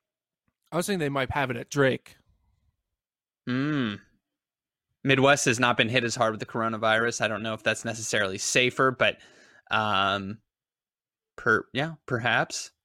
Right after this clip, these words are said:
Speaker 1: Yeah. I don't know. What do you think of that meet? Uh, so for those just listening, U S A T F, was it September fifteenth and twenty-first or something like that? Mid-September, looking to put together a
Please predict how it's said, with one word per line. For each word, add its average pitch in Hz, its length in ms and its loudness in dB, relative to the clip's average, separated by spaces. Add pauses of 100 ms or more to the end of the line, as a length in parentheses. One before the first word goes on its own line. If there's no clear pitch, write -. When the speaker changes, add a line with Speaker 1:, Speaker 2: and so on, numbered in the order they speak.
(920)
Speaker 1:
Yeah. 147 180 -8 (580)
I 170 60 6
don't 196 100 6
know. 170 80 4
What 160 120 6
do 285 60 4
you 302 40 4
think 285 140 -2
of 190 80 2
that 131 140 2
meet? 127 280 -4
Uh, 135 320 4
so 151 420 4 (240)
for - 80 -8
those 147 220 2
just - 240 -6
listening, 143 380 -2
U 135 60 0
S 127 100 -4
A 131 60 -2
T 160 200 2
F, 170 320 2
was 127 260 2
it - 200 -4
September 156 480 -2 (260)
fifteenth 170 460 -4
and 143 100 -10
twenty-first 151 540 -2
or - 40 -12
something 170 160 -4
like 170 120 -6
that? 170 240 0 (600)
Mid-September, 160 920 6 (260)
looking 160 260 0
to 156 40 -2
put - 140 4
together 143 500 4
a 127 340 2